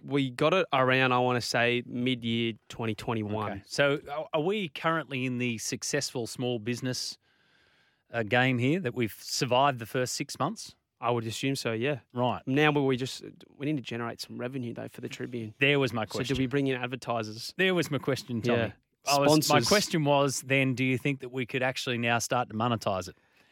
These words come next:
Speaker 2: As
Speaker 1: So
Speaker 2: in, <laughs> get people to pay for our stupid headlines.
Speaker 1: So listeners, who is the best business to sponsor Tommy's Tribune?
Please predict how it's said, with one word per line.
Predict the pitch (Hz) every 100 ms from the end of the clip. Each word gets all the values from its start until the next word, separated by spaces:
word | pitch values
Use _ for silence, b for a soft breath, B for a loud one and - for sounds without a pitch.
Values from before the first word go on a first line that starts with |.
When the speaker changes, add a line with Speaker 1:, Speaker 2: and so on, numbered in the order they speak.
| b
Speaker 2:
As | 131 127
Speaker 1:
So |
Speaker 2:
in, | 127 123 127 -
<laughs> | - -
get | 143 -
people | - 123 139
to | 110
pay | 117 127
for | 123 117
our | 107
stupid | - 113 104
headlines. | 101 101 95 85
Speaker 1:
So | - 135
listeners, | 127 156 - 123 113 - - _ b b b -
who | 131 185
is | 196
the | 151
best | 131 147 147 -
business | - 143 135 120 -
to | - 123
sponsor | - - 117 131 - 110 110 127 _ _ _ _ _
Tommy's | - 123 113 107
Tribune? | - 131 117 98